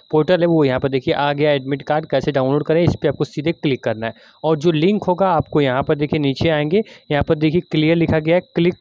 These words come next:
to generate link", ठीक है। यहाँ पर download एलयू admit card दो हज़ार बाईस, click generate link पे आपको click करना है। यहाँ पे click करने के बाद देखिए यहाँ पे दस second का timer लगेगा, Timer को जैसे ही यहाँ पे zero होगा, आपको direct link जो होती है admit card की,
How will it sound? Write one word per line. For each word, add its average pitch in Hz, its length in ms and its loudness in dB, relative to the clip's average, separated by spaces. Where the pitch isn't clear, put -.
to 170 160 2
generate 135 380 0
link", 120 220 -2
ठीक 139 180 -4
है। 123 80 -2
यहाँ 156 140 0
पर 175 100 2
download 160 520 2
एलयू 151 320 2
admit 143 340 -2
card 143 200 -2
दो 143 120 0
हज़ार 131 180 0
बाईस, 135 380 0
click 143 280 -2
generate 135 400 -2
link 131 200 -2
पे 147 80 0
आपको 139 160 0
click 156 320 -6
करना 156 240 0
है। 226 120 -2
यहाँ 147 140 0
पे 170 100 -2
click 185 280 -2
करने 185 120 0
के 185 40 0
बाद 190 120 0
देखिए 180 260 -4
यहाँ 165 80 0
पे 175 100 -2
दस 151 300 -2
second 165 220 -2
का 165 60 -2
timer 143 360 0
लगेगा, 156 300 0
Timer 147 380 -2
को 151 160 -4
जैसे 147 280 -4
ही 156 80 -2
यहाँ 135 160 -2
पे 143 120 -6
zero 135 300 0
होगा, 156 200 2
आपको 147 220 -6
direct 143 400 -2
link 151 300 -4
जो 143 100 0
होती 135 220 -2
है 156 60 0
admit 139 280 -4
card 143 220 -4
की, 202 220 -2